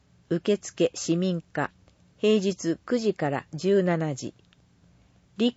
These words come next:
ク羽曳の二階大会議室、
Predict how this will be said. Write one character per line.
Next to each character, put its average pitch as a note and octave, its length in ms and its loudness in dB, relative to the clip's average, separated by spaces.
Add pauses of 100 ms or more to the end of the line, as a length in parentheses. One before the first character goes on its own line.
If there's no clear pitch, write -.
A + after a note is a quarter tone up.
ク F3 100 2
羽 D3+ 140 -2
曳 D#3 300 -4
の D3 180 -2 (380)
二 E3+ 160 -2
階 F#3+ 440 2
大 G#3+ 220 2
会 G#3 300 0
議 F#3 160 0
室、 - 340 -8